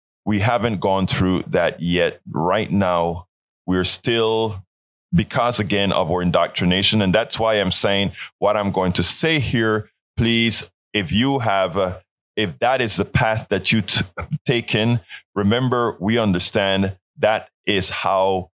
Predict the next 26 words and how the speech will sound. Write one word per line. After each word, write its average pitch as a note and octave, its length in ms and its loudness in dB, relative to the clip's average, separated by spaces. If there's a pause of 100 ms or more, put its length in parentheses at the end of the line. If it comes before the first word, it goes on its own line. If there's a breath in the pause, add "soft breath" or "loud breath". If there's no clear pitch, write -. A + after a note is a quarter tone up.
(140)
we've G2+ 360 0
been F2 300 2
reared. F#2 480 0
That F#2+ 180 2
is F2 160 -2
how E2+ 460 -2
we've F2+ 240 0
been E2+ 280 0
indoctrinated F2+ 880 0
in F2+ 140 4
just - 260 0
about F2 220 0
all F2 160 0
these E2 220 -2
things D#2+ 180 0
that C#2 160 0
we C#2 100 0
do. - 300 -4 (100)
Anyhow, C3 340 0 (1000)
um, A#2 360 0 (120)
I, C#3 120 0 (120)
I C#3+ 60 2
want G#3 240 2
to C#3+ 60 0
start B2 380 0
out A2 320 0